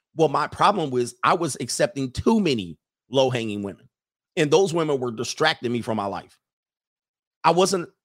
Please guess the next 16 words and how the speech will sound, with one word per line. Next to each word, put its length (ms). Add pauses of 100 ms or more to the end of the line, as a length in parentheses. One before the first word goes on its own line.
(140)
I 80
wasn't 280
allowed 340
free 180
time, 380 (220)
<laughs> 240
right? 200
That's 200
how 200
it 80
was, 260
'cause 120
those 160
women 160
were 80
like, 100